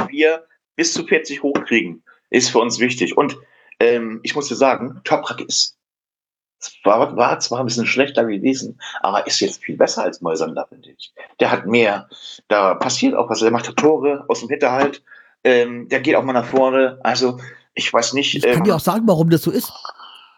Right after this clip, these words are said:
Speaker 2: Weil
Speaker 1: Ja,
Speaker 2: er
Speaker 1: und
Speaker 2: spielt
Speaker 1: wa-
Speaker 2: und, und, und Moisander nicht.
Speaker 1: Ja, aber Moisander ist nie so weit hinausgegangen.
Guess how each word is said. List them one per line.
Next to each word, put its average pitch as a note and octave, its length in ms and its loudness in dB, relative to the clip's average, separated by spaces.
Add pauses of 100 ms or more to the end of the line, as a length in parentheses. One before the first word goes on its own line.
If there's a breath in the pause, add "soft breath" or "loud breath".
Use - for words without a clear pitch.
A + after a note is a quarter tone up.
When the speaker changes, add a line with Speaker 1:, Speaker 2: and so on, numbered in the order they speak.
(260 loud breath)
Speaker 2:
Weil C#3+ 180 0
Speaker 1:
Ja, - 100 4
Speaker 2:
er - 40 4
Speaker 1:
und - 60 2
Speaker 2:
spielt - 340 2
Speaker 1:
wa- - 40 0
Speaker 2:
und, D#3 100 0
und, D#3 140 -6
und D#3+ 180 2
Moisander C3 360 2
nicht. A#3 220 -4 (640)
Speaker 1:
Ja, D#3 180 4
aber G2+ 140 -2
Moisander C3 340 2
ist A#2+ 160 -4
nie C#3 480 -10
so G2 460 -4 (260 soft breath)
weit G#2 200 0
hinausgegangen. G2 760 0